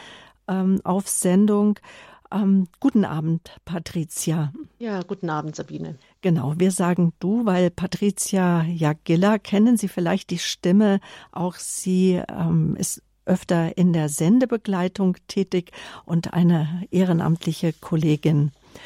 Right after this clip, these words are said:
Speaker 1: War das jetzt ein großer Aufwand, schnell Pilgerreisen zu organisieren nach Rom?
Speaker 2: Ach, na ja, kurzfristige Sachen zu organisieren ist immer ein bisschen Aufwand, aber wir sind da schon geübt. Also,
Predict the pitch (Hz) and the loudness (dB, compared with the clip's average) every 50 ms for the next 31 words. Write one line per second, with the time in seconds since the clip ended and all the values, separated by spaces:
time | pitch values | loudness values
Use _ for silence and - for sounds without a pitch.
0 | - - - - - - - - _ - 160 151 202 202 196 202 226 247 - - | -20 -18 -18 -20 -20 -20 -20 -20 _ -10 -4 0 2 2 4 4 4 2 0 0
1 | - 220 226 - - - - - 208 208 190 185 208 247 - - 233 226 - - | 0 -2 -2 -2 -6 -4 0 0 0 0 0 0 -2 -2 0 -2 -2 -2 -2 -2
2 | 208 247 - - - 214 214 214 208 202 - - - - 196 190 185 196 208 214 | -4 -4 -6 -4 -2 0 2 2 2 0 -2 -4 -2 2 2 4 4 4 2 2
3 | - - - 202 208 214 208 233 220 - 208 196 202 202 - 226 208 - - 226 | 0 -2 -2 -2 0 0 2 0 0 0 0 -2 0 0 0 0 0 0 -2 -4
4 | - - 190 190 208 202 208 214 202 180 185 190 202 214 233 226 208 202 196 170 | -4 -2 -2 2 2 4 4 4 2 0 -2 -4 -2 0 2 4 4 4 4 4
5 | 190 202 196 190 202 - - 165 165 196 233 294 - _ _ _ _ _ _ _ | 2 2 2 2 0 -2 -4 -2 0 0 0 0 -2 _ _ _ _ _ _ _
6 | _ _ _ _ _ - 208 214 208 - - 202 202 202 196 220 214 208 - - | _ _ _ _ _ -4 -2 -2 -2 -4 -4 -2 0 0 2 2 0 -2 -2 -2
7 | 240 240 240 - 214 233 226 - - 226 196 208 208 196 185 180 196 208 - 240 | -2 -2 -4 -6 -6 -8 -6 -6 -6 -4 -2 0 -2 -2 -2 -2 -4 -2 -4 -4
8 | 226 - 196 185 208 202 214 214 202 208 202 202 196 - 214 262 302 262 226 208 | -4 -2 -2 -2 0 0 0 0 0 0 0 0 0 0 0 0 0 0 0 0
9 | 214 196 - 196 175 147 147 175 202 196 - 247 254 277 294 294 277 - - - | -2 -2 -2 -2 0 0 0 0 0 0 0 0 0 0 -2 -4 -6 -8 -8 -6
10 | - 190 190 196 196 196 196 196 196 196 196 196 190 185 196 202 196 185 185 208 | -2 -2 0 0 -2 -2 -2 -2 -2 -4 -4 -6 -6 -4 -2 -2 -2 0 -2 -4
11 | 202 202 - 180 185 - - 190 185 190 180 180 170 170 - 190 202 214 233 220 | -2 -2 0 0 0 0 0 0 0 0 0 0 -2 -2 0 0 2 2 2 0
12 | - - - - - 156 175 180 175 180 180 175 170 170 175 175 170 170 | -4 -6 -4 -2 0 2 2 2 0 0 -2 0 0 2 2 0 -2 -4